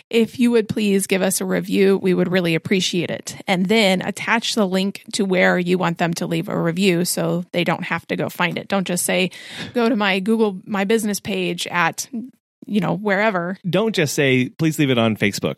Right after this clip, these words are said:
Speaker 2: because the more steps that they have to do to get to the point of leaving your review, the less likely they are to do it. So include the link directly to where they need to do it. And that will, again,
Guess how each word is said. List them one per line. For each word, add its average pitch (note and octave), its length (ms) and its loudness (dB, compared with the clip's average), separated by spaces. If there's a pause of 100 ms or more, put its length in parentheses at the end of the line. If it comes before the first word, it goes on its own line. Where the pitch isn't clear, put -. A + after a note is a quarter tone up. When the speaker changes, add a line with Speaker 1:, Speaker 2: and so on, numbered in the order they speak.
Speaker 2:
because A2+ 320 0
the A2+ 120 2
more C3 540 2
steps C#3+ 360 0
that G2 200 0
they A#2 180 4
have A#2 280 -2
to A2+ 100 4
do A2+ 280 2
to - 120 -6
get G2+ 200 0
to G#2+ 100 -2
the G2 80 -2
point A#2 240 2
of F#2 80 -4
leaving A#2 260 2
your A2+ 140 2
review, A2 440 2 (300)
the A2+ 80 0
less A2 340 0
likely A2+ 280 0
they G#2 120 2
are F#2+ 140 0
to - 140 -8
do F#2 100 2
it. - 160 -4
So A#2 100 2
include D#3+ 460 0
the F#3 80 2
link C3 340 0
directly G#2+ 440 0
to - 120 -4
where A2+ 140 4
they G#2+ 120 4
need A2 180 2
to G#2 80 -4
do G2+ 180 4
it. G2+ 160 2 (340)
And A2 140 4
that A#2 160 2
will, A2+ 240 2 (100)
again, A#2 400 0